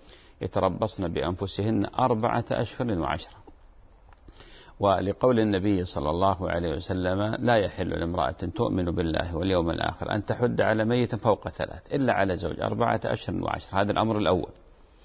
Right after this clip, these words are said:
والعدة هذه واجبة، يجب على المرأة أن تعتد بمجرد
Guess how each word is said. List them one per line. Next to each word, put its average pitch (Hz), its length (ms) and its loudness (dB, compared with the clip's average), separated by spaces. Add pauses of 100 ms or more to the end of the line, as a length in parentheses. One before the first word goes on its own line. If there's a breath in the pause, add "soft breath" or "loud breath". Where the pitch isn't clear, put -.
(520 soft breath)
والعدة 95 640 0
هذه 110 380 2
واجبة، 101 460 2 (280)
يجب 104 300 -2
على 90 160 2
المرأة 101 320 0
أن 92 120 -4
تعتد 101 640 -2
بمجرد 117 720 0